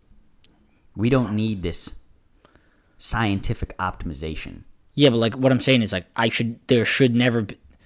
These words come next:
Speaker 2: there shouldn't be an optimized battery charging. It should just be battery charging.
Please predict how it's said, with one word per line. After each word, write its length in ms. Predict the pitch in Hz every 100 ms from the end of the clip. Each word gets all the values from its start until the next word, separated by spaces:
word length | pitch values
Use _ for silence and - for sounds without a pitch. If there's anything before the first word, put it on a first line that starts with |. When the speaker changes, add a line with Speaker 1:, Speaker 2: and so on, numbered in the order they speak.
| _ -
Speaker 2:
there 120 | 151
shouldn't 320 | - 247 196
be 160 | 156 156
an 80 | 127
optimized 720 | 120 131 - 139 123 117 107
battery 380 | 104 113 139 135
charging. 420 | 151 147 156 160
It 140 | 131 127
should 140 | 127
just 220 | 123 117
be 120 | 120 107
battery 520 | - 92 82 76 80
charging. 460 | - - - -